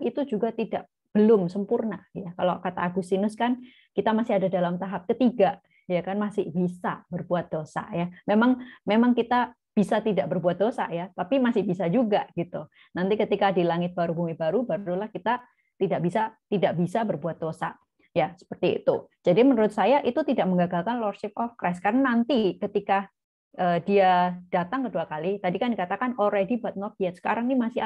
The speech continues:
ada, ya, perpecahan, masih ada, eh, gonjang-ganjing di sini, tapi nanti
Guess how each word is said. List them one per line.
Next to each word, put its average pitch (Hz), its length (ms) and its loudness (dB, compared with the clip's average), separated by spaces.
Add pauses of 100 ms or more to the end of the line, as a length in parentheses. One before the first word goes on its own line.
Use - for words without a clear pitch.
ada, - 240 -8 (480)
ya, 180 240 -4
perpecahan, 185 720 -2
masih 180 320 -4
ada, 175 240 -4 (400)
eh, 165 160 2
gonjang-ganjing 180 880 2
di 175 80 -6
sini, 180 240 -6
tapi 196 240 -4
nanti 262 400 -4